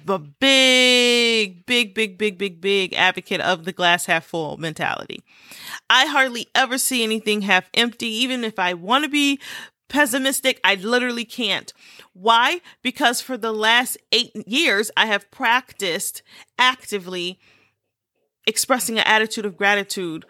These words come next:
accepting things I can't change or things I can't control. But what I can control,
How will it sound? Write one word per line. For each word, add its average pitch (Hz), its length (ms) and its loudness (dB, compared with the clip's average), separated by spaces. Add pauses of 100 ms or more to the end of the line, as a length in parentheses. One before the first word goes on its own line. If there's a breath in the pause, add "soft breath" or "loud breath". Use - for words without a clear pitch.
(380 loud breath)
accepting 233 500 2
things 226 260 0
I 202 80 2
can't - 340 -2
change 202 400 -2
or 190 80 -6
things 202 240 -4
I 196 80 0
can't 185 240 -6
control. 170 540 -6 (220 loud breath)
But 214 120 4
what 208 160 6
I 185 120 6
can 262 280 -2
control, 180 560 -6